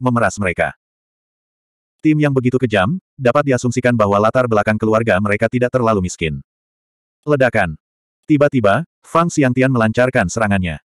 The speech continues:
Dia menendang tanah dengan ujung kakinya dan seluruh tubuhnya menjadi kabur. Tinjunya ditutupi dengan sarung tangan tajam, dan dia langsung meninju dada Feng Hao, berniat membunuhnya dalam satu pukulan. Adapun Feng Hao, seolah-olah dia sangat ketakutan.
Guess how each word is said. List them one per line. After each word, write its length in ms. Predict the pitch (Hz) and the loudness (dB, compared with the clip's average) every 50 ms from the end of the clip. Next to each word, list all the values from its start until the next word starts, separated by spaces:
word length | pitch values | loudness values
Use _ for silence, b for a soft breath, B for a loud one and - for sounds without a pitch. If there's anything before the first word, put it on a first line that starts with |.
| _ _ _ _ | _ _ _ _
Dia 240 | - 147 151 147 165 | -6 -2 0 0 2
menendang 320 | 165 156 139 131 123 123 | 2 2 2 2 2 0
tanah 240 | 127 123 123 120 123 | 2 2 2 2 0
dengan 240 | 123 123 117 117 120 | 0 0 0 0 0
ujung 240 | 120 117 117 123 117 | 0 0 0 0 0
kakinya 320 | 120 117 - 120 113 107 | 0 -2 0 0 2 2
dan 160 | 113 113 113 | 2 2 0
seluruh 240 | 107 - 123 127 139 | 0 0 0 0 0
tubuhnya 480 | 143 - 139 123 131 131 123 101 82 90 | 0 0 0 0 0 0 0 0 0 0
menjadi 320 | 110 117 113 113 110 110 | 0 0 0 0 0 0
kabur. 320 | 110 101 87 87 82 76 71 - _ _ _ _ | 0 0 0 0 -2 -4 -6 -14 _ _ _ _
Tinjunya 440 | - 151 143 135 143 135 143 156 160 | 0 0 2 2 2 2 2 2 0
ditutupi 320 | 151 143 139 127 127 131 | 0 0 0 2 2 2
dengan 240 | 131 117 117 113 110 | 2 2 2 0 0
sarung 240 | 110 - 123 123 123 | 0 0 0 0 2
tangan 240 | 123 120 113 107 107 | 2 2 2 2 2
tajam, 400 | - 107 98 95 87 82 110 170 - _ _ - | 2 0 0 0 0 -2 -2 -6 -8 _ _ -2
dan 200 | 147 143 147 151 | 0 2 2 2
dia 80 | 147 | 2
langsung 320 | 135 117 110 107 - 127 120 | 2 2 2 0 -2 -2 0
meninju 240 | 113 104 101 98 107 | 0 0 0 0 0
dada 240 | 101 104 98 104 | 0 0 0 0
Feng 160 | - - 123 123 | 0 -2 -2 0
Hao, 320 | 127 127 117 95 78 - _ _ | 0 0 0 0 -2 -4 _ _
berniat 360 | - 127 120 113 120 120 - | -2 0 0 2 0 0 0
membunuhnya 440 | 131 120 104 101 101 101 107 110 110 | 0 0 0 0 0 0 0 0 2
dalam 240 | 120 123 127 120 | 2 2 0 0
satu 240 | 107 - 123 117 117 | -2 -2 -2 -2 -2
pukulan. 400 | 107 101 95 104 95 85 80 76 71 - _ _ _ _ _ _ _ _ _ _ _ _ _ _ _ _ _ | -2 -2 0 0 0 -2 -2 -4 -8 -14 _ _ _ _ _ _ _ _ _ _ _ _ _ _ _ _ _
Adapun 400 | - 151 147 139 139 - 160 156 | -4 0 2 2 2 2 0 0
Feng 160 | - 151 147 131 | 0 -2 0 2
Hao, 240 | 104 90 92 147 185 - _ _ - | 2 2 2 0 -2 -6 _ _ -8
seolah-olah 480 | - - 135 135 139 143 147 147 156 147 | -2 0 2 2 4 4 4 2 2 2
dia 160 | 135 120 113 | 0 0 0
sangat 240 | - 123 127 123 117 - | 0 0 0 0 -2 -2
ketakutan. 520 | 110 104 95 92 101 92 92 82 76 71 | -2 -4 -2 -2 -2 -2 -2 -2 -4 -6